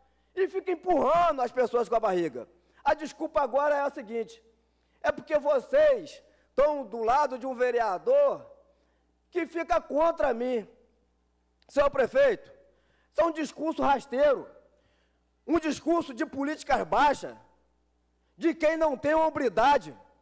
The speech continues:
porque eu, vereador Dal, quando fui ao Rio de Janeiro, junto com o vereador Gaúcho, junto com o vereador Lucas, atrás do asfalto que o senhor hoje tá tirando onda nessa cidade,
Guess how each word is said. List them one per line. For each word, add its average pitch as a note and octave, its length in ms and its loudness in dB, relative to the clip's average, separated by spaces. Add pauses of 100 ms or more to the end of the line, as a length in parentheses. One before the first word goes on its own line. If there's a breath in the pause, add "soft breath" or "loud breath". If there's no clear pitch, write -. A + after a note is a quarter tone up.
(400 soft breath)
porque D4 280 0
eu, D4+ 340 6
vereador C#4 640 2
Dal, A3 500 -2 (280 soft breath)
quando D4 340 2
fui D#4 220 2
ao D4+ 120 4
Rio D4+ 280 0
de C4 80 -12
Janeiro, B3+ 600 2 (300 soft breath)
junto D#4 320 -2
com D4+ 100 0
o - 20 0
vereador C4+ 540 2
Gaúcho, C4 560 0
junto C4+ 240 -8
com C#4+ 60 -10
o C4 40 0
vereador C4+ 380 4
Lucas, B3+ 580 0 (320 soft breath)
atrás C#4+ 440 0
do C#4+ 120 2
asfalto D4 520 0
que C#4+ 60 -12
o C#4 40 -10
senhor C4 220 0
hoje C#4 160 4
tá C#4 100 -2
tirando C4 380 2
onda B3+ 300 2
nessa B3 120 -6
cidade, C4+ 540 0